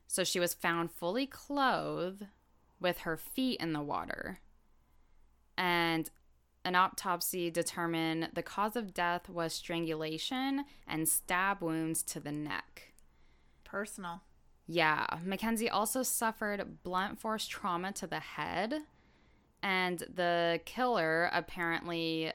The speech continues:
Speaker 1: attempted to saw off one of her arms
Speaker 2: <gasps>
Speaker 1: after death.
Speaker 2: Oh, I wonder why.
Speaker 1: No idea.
Speaker 2: Oh,
Speaker 1: So
Speaker 2: my gosh.
Speaker 1: a knife was found still stuck in her shoulder.
Speaker 2: <gasps>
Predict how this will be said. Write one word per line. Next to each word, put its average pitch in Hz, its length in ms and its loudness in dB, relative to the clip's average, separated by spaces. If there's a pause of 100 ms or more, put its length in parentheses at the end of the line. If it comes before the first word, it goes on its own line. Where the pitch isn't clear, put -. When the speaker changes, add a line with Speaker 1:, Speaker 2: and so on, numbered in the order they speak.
(160)
Speaker 1:
attempted 170 500 -2
to 160 80 -4
saw 196 500 4
off 175 380 4
one 165 180 0
of 165 140 -2
her 160 160 -2
arms 156 680 4
Speaker 2:
<gasps> - 240 0
Speaker 1:
after 160 380 2
death. - 500 -4 (520)
Speaker 2:
Oh, 349 400 2
I 254 120 0
wonder 285 480 -4
why. 277 960 -2
Speaker 1:
No 160 280 0
idea. 151 680 -4 (280)
Speaker 2:
Oh, 320 60 -8
Speaker 1:
So 320 280 0 (440)
Speaker 2:
my 185 80 -2
gosh. 160 80 -4
Speaker 1:
a 185 80 4
knife 196 480 4 (200)
was 180 600 0
found 156 580 4
still 190 460 0
stuck - 520 0
in 151 220 -4
her 156 140 -6
shoulder. 381 680 0
Speaker 2:
<gasps> 302 360 -4